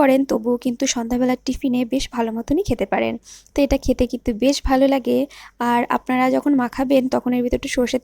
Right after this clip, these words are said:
তেল টেল দিয়ে মাখাবেন, যদি ডায়েট না করেন। তা আমি যেহেতু ডায়েটের জন্য করছি, সেজন্য তেল টেল কিন্তু একদম বাদ দিয়ে দিয়েছি।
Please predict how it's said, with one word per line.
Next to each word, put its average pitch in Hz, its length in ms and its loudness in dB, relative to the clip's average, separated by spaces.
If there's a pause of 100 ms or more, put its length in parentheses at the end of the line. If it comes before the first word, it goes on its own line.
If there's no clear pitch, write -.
তেল 240 200 0
টেল 269 180 0
দিয়ে 277 180 0
মাখাবেন, 262 320 -2 (100)
যদি 269 200 -2
ডায়েট 262 220 0 (140)
না 220 80 -2 (100)
করেন। 190 220 0 (340)
তা - 120 0
আমি 294 140 4
যেহেতু 311 280 0
ডায়েটের 254 360 0
জন্য 277 140 2 (120)
করছি, 254 280 0
সেজন্য 247 240 -2 (100)
তেল 226 180 -4
টেল 240 180 -6
কিন্তু 254 140 -8
একদম 269 320 -2 (100)
বাদ 226 200 -2
দিয়ে 254 160 0
দিয়েছি। 262 320 0